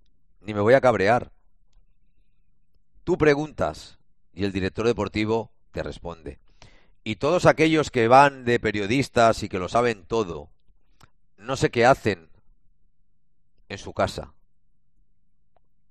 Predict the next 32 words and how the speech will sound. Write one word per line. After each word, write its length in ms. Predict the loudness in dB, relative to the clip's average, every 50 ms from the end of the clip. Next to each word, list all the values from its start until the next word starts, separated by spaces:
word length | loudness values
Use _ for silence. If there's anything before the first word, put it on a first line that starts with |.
| _ _ _ _ _ _ _ _ _ -20 -16
Que 80 | -14 -10
se 140 | -8 -6
dediquen 340 | -4 -2 -2 -2 -2 0 -2
al 100 | -2 -2
periodismo. 600 | -4 -6 -8 -8 -6 -6 -6 -8 -8 -10 -14 -14 -16 -20 _ _ -20 -20 -20 _ -20 -20 _ _ -20 _ _ _ _ _ _ _ _ _
Porque 220 | -8 -6 -6 -4
a 40 | -6
lo 60 | -6
mejor 260 | -6 -4 -2 0 0
ellos 240 | 0 0 -2 -4 -2
lo 120 | 0 0 0
hacen 200 | 0 0 -2 -4
mejor 240 | -4 -4 -4 -4
que 120 | -4 -6 -8
nosotros, 360 | -8 -10 -12 -10 -10 -10 -10
posiblemente. 760 | -10 -10 -8 -8 -8 -8 -8 -8 -10 -12 -14 -14 -16 -16 -16 _ _ -20 -20 _ _ _ _ _ _ _ _ _ _ _ _ _ _ _ _ _ _ _ _ -20 -6
Yo 100 | 0 2
ya 80 | 2
estoy 540 | 2 2 0 -2 -4 -2 0 0 0 -2 -4
cerca 320 | -4 -4 -2 0 0 0 0
de 40 |
jubilarme. 600 | -2 -4 -8 -10 -8 -8 -10 -10 -12 -14 -20 -20 -20 -20 -20 _ _ -20 _ -20 -16 -12 -6
Yo, 100 | -4 -4
a 60 | -2
mí 120 | -2 -2 -2
ya 240 | 0 2 2 2 0
no 140 | -2 -2
me 100 | -4 -2
queda 240 | 0 2 2 2 2
tanto, 380 | 2 0 -2 -2 -4 -8 -8 -8
así 180 | -8 -8 -10
que, 340 | -6 -2 0 0 0 0 -2